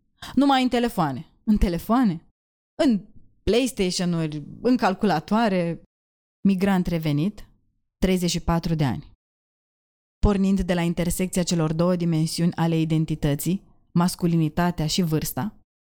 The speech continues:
am construit o tipologie care permite să situăm diferențele discursive ale migranților cu privire la modul în care aceștia redau imaginea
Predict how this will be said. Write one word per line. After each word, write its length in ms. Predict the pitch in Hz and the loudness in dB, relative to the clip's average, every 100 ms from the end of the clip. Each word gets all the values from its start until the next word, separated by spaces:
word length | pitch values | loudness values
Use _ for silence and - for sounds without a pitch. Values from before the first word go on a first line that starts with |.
| - | -2
am 160 | 233 | 0
construit 480 | 247 247 - 247 277 | 2 0 0 -4 -2
o 80 | 220 | -2
tipologie 640 | 208 190 175 160 156 226 | -4 -2 0 0 0 -2
care 220 | 254 214 196 | 0 -2 -2
permite 480 | - 165 202 202 | -2 0 -2 -2
să 120 | 185 170 | -4 -4
situăm 420 | 147 139 190 202 | -6 -2 2 2
diferențele 640 | 160 120 151 185 165 156 | 0 -4 0 0 2 -2
discursive 600 | 156 - - 151 - 175 | -2 -4 -4 -2 0 0
ale 140 | 156 143 | 2 0
migranților 720 | 139 143 143 170 202 214 - - - _ | -2 0 0 0 0 0 -2 -12 -20 _
cu 100 | 262 | -2
privire 420 | 226 233 233 247 | 0 0 2 0
la 120 | 196 | 0
modul 300 | 175 214 208 | 0 -2 0
în 100 | 196 | -2
care 240 | 185 180 165 | -2 -2 -2
aceștia 440 | 139 196 196 170 | -2 -2 0 0
redau 360 | 147 147 165 185 | -2 0 0 0
imaginea 680 | 160 135 151 190 233 254 | 0 2 2 2 2 0